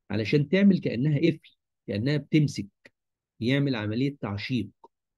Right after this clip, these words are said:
طبعًا هنا مفيش نقل ولا اقتباس، ولكن الطرق دي كلها كانت طرق بدائية موجودة في الأماكن اللي بيبنى فيها عما-، عمائر تقليدية.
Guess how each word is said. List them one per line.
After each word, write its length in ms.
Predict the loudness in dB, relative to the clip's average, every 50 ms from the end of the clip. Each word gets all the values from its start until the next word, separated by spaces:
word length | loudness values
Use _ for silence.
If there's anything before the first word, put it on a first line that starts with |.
| _ _ _ _
طبعًا 300 | -4 -2 0 0 2 2
هنا 180 | 4 4 4 4
مفيش 360 | 2 0 0 -2 -2 0 -2
نقل 220 | -2 -2 -2 -4
ولا 160 | -4 -4 -4
اقتباس، 600 | -6 -6 _ -4 -4 -2 -4 -4 -6 -10 -16 -16 _
ولكن 380 | -6 -4 -4 -4 -4 -4 -4 -4
الطرق 360 | -6 -6 _ -4 -2 -2 -2
دي 160 | -4 -6 -8 -8
كلها 400 | -6 -4 -4 -2 -2 -4 -4 -4
كانت 340 | -4 -4 -4 -4 -4 -6 -10 _ _ _ -2
طرق 260 | 0 0 0 0 -2 -4 -10 _ _ _ _ _ _ _ _ _ _ _ _ _
بدائية 840 | -8 -4 -4 -2 0 -2 -2 0 0 0 0 2 2 2 2 0 -2 -8 _ _ _ _ _ _ -4
موجودة 720 | -2 -2 -2 -2 -2 -2 0 0 0 0 0 -2 -2 -4 -10 _ _ -6
في 60 | -6
الأماكن 600 | -4 -4 -4 -4 -4 -2 -2 -4 -4 -4 -4 -4
اللي 320 | -2 -4 -6 -6 -6 -6 -6
بيبنى 580 | -4 0 0 0 0 0 -2 -4 -4 -4 -4
فيها 480 | -4 -4 -4 -2 -2 -2 -2 -4 -6 -8 -12 -8 -6
عما-، 300 | -2 0 2 2 2 0
عمائر 400 | 0 2 2 4 2 2 0 -2
تقليدية. 720 | -4 -6 -6 -4 -2 0 0 2 2 2 4 4 2 2